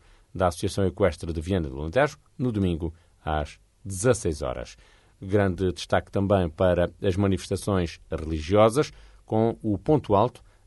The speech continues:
no domingo às dezassete horas, eh, com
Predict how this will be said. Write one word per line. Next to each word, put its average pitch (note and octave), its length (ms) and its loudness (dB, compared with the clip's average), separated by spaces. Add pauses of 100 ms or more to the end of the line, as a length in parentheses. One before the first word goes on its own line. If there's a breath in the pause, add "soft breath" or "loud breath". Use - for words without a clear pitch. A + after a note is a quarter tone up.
no G2+ 400 0
domingo G#2+ 440 2
às E2+ 160 2
dezassete E2 460 -2
horas, G#2 240 4 (320 soft breath)
eh, E2+ 100 -2
com G2 380 -2